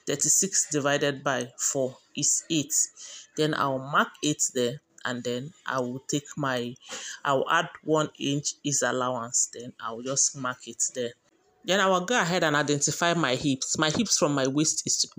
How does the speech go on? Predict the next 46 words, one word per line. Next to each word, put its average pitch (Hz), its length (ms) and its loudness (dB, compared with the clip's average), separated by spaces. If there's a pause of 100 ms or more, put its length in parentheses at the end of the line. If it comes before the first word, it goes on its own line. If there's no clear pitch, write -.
(160)
from 147 260 2
my, 135 400 4 (120)
uh, - 200 2
from 147 220 -2
the 151 80 4
borderline, 165 520 4
as 135 160 0
in 135 60 0
from 139 240 -4
the 139 100 -4
shoulder, 160 440 2 (540)
is 135 180 0
twenty-seven 143 600 2
inches. - 380 -4
So 151 240 2
I - 100 -2
will 135 120 0
go 170 120 0
ahead 135 340 0
and 135 140 -6
identify 135 540 -6
it. 139 100 -4 (160)
Then 127 240 -2
I 127 120 -4
will 123 120 -2
take - 260 -6
my 131 260 -2 (720)
hip 160 140 0
circumference. 143 680 0
My 170 100 2
hip 226 120 4
circumference 160 640 2
for 117 140 0
this, 131 340 2
for 139 120 0
the 135 60 -6
purpose 160 280 -2
of 127 140 0
this 143 120 -2
tutorial, 139 400 0
is - 200 0
forty-four, 143 540 -2 (440)
and 151 140 0
forty-four 185 360 0
divided 131 380 0
by 120 300 -4